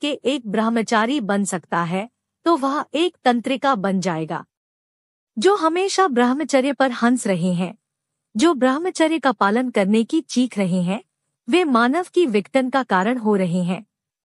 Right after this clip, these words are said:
इससे, इससे अधिक कुछ नहीं आ सकता है।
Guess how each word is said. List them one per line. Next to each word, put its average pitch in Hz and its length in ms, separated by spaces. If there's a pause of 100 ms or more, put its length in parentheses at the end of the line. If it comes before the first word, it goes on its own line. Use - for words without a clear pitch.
(640)
इससे, 427 340
इससे 349 400
अधिक 220 440
कुछ - 260
नहीं 240 280
आ 220 100
सकता 175 380
है। 165 240